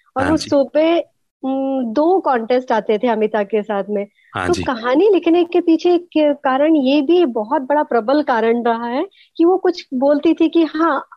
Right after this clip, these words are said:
Speaker 1: आप, आप होते तो क्या करते? या आप इस situation में थे क्या कभी? आप अपनी पुरानी यादें साझा करो।" तो हालांकि कभी होती थी कोई चीजें, कभी नहीं भी होती थी, पर वो जो उसने contest बोला है, मुझे participate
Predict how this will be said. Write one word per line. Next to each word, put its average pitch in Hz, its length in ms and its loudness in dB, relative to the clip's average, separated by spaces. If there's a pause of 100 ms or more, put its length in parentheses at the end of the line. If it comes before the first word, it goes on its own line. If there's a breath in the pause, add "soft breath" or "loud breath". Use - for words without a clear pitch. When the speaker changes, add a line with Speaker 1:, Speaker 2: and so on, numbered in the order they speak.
Speaker 1:
आप, 302 160 -2 (100)
आप 277 260 -2
होते 302 180 2
तो 311 120 0
क्या 269 180 0
करते? 269 340 0
या 285 220 2
आप 269 200 -2 (200)
इस 285 160 -6
situation 277 480 0
में 277 180 2
थे 262 200 0
क्या 262 140 0
कभी? 254 400 -2 (260 soft breath)
आप 262 140 0
अपनी 294 200 0
पुरानी 254 440 2
यादें 254 260 2
साझा 240 340 -2
करो।" 262 260 2
तो - 420 -8
हालांकि 311 380 0
कभी 320 260 0
होती 262 360 2
थी 381 140 0
कोई 294 200 2
चीजें, 285 340 -2
कभी 320 260 0
नहीं 254 300 0
भी 285 80 0
होती 294 280 2
थी, 339 100 0
पर 359 180 0
वो 359 320 -4 (400 soft breath)
जो 339 160 -2
उसने 370 280 0
contest 277 680 -2
बोला 233 340 2
है, 294 260 2
मुझे 262 400 0
participate 254 680 -2